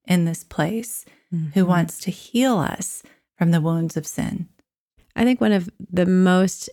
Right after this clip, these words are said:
Speaker 2: impactful things that I've heard that has helped me when I'm in line to go to confession and is to, is to think about that and to think that,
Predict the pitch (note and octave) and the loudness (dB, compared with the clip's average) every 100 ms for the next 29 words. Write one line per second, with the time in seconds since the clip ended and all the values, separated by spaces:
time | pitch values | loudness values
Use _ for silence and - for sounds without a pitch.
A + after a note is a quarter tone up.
0 | - F3+ - F#3 F3+ - F3 E3+ - E3+ | 0 0 0 -4 -4 -2 0 0 0 0
1 | E3 E3 E3+ E3 - - E3 - F#3 D#3+ | 0 -2 0 0 -2 -2 -2 2 2 4
2 | D#3 D3+ E3+ _ _ _ _ _ _ E3+ | 4 2 -2 _ _ _ _ _ _ 2
3 | F3 D#3+ D#3+ - - F#3+ G3 - D#3+ B2+ | 4 4 0 -4 -2 0 0 0 0 0
4 | E3+ - _ - F3+ E3 D#3+ - F#3+ E3+ | -4 -8 _ 0 2 4 2 4 4 4
5 | D#3+ E3 E3+ D#3+ E3+ E3+ D#3+ D#3+ - E3 | 4 2 2 0 0 -2 -2 -2 -2 -2
6 | E3 D3+ D#3+ - _ _ _ _ _ _ | -2 -2 -2 -6 _ _ _ _ _ _
7 | _ - - F#3+ - F#3 - C3+ D#3+ F3+ | _ -20 0 2 4 2 2 2 2 0
8 | F3 F#3+ F#3 D#3+ E3 E3+ - - F3+ F3+ | 2 2 2 2 0 -2 -4 -2 2 2
9 | - F3+ F3 F3+ F3 E3+ D#3+ | 2 0 2 2 2 0 0